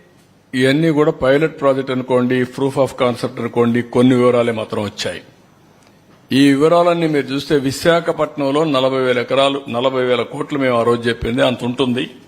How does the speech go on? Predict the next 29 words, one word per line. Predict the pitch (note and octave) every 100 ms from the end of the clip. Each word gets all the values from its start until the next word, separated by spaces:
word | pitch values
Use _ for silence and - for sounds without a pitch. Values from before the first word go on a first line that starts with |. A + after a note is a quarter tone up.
| _ _ _ _ -
ఇప్పుడు | G#2 D3 D#3
దీంట్లో | A#2 C3+ D#3+ D#3+ E3
వచ్చినట్టే | D3+ C#3+ C#3+ C3
మాత్రం | C#3 E3
నాలుగు | D3 C3+ C3+ C3+
వేల | C3 C3 C3+
నాలుగు | C3 B2 B2+
వందల | B2 A#2
అరవై | A2+
తొమ్మిది | A2 A2 A2
కోట్లు | A#2+ A#2+ - B2
ఈ | A#2+
ఆరేడు | A2+ A2+ A#2+ A2+
కేసులు | A#2 A#2 A2+ A#2+
నేను | A2+ G#2+
ఎస్టాబ్లిష్ | G2 B2 A#2 A2 G2+ -
చేసిన | G2+ - G#2+
కేసులు. | - A2+ G#2+ - E2+ D#2+ - - - - - - - - - _ - _
ప్రకాశంలో | B2 C3 D3+ D3 D3+ C#3+ C#3
వంద | C3 B2 B2 B2 B2+ - - _ _ _ _ _
ఒకటి | A2 G#2+ G#2
కోట్లు, | - A2+ - F#2+ - - - - - _ _ -
తిరుపతి | C3+ C#3 C#3+ C#3+
ను-, | C3+ -
రెండు | A#2+
వందల | A#2+ A2+
డెబ్బై | G2+ G#2+
కోట్లు, | G#2 A#2 A2+ G#2+
ఇంకా | A#2